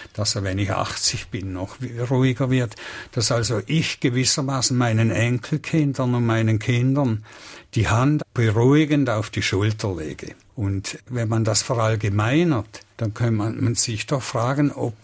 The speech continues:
die Zunahme der älteren Menschen in unserer Gesellschaft eine Zunahme der Schwere der Hand bedeutet, die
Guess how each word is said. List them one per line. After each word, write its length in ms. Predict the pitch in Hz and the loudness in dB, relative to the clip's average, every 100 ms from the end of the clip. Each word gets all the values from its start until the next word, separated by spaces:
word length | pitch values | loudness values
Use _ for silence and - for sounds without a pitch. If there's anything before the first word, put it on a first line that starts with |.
| 190 151 - | -14 -12 -4
die 320 | 123 107 107 - - | -2 -2 -4 -10 -4
Zunahme 800 | - 151 180 170 139 127 117 107 | -2 0 0 2 2 2 0 0
der 140 | 101 | 0
älteren 580 | 104 120 110 - 113 107 | 0 -2 -2 -2 2 4
Menschen 480 | 110 127 151 - 147 | 4 4 2 2 2
in 80 | 139 | 2
unserer 400 | 135 123 135 127 | 2 0 -2 -2
Gesellschaft 840 | 127 - 135 123 - 117 - - - - - - - - | 0 0 0 0 -2 -4 -6 -12 -20 -20 -20 -18 -20 -16
eine 300 | - 107 101 | -6 -2 -2
Zunahme 960 | - - 147 170 160 147 139 143 147 127 - - | -2 0 0 0 2 2 2 2 2 0 -6 -4
der 100 | 113 | -2
Schwere 840 | 110 - 120 127 139 170 160 147 | 0 0 2 4 4 4 4 2
der 220 | 113 120 107 | 0 0 2
Hand 440 | 113 151 156 - | 4 2 0 -2
bedeutet, 600 | 139 147 143 139 139 107 | 0 2 2 2 -2 -2
die 380 | 139 147 160 156 | 0 2 0 -2